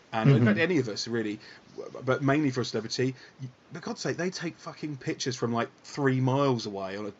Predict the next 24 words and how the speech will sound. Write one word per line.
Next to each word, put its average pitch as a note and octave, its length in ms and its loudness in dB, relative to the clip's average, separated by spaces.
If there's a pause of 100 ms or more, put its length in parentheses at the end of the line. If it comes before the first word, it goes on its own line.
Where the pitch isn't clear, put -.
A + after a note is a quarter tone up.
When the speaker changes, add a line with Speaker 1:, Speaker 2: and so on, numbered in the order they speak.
Speaker 1:
telegraphic A#2 520 -2
lens A#2+ 300 0
to - 60 -16
give A2 100 -10
this A2+ 180 -6 (320)
awful D3 400 4
blurry B2 240 2
picture B2 340 -2
because A2+ 380 -4 (240)
somebody's A#2+ 460 4
Speaker 2:
Yeah. G2+ 260 8
Speaker 1:
nipple C#3 360 2
might A2 180 0
have A2 120 -10
popped - 300 -4
out A2+ 80 0
of A2+ 100 -4
their A2+ 140 0 (100)
tank B2+ 300 0
top G2 180 -8
or G2+ 80 -8
something. A2 260 -6
I C#3 60 -2
mean, D3 100 -2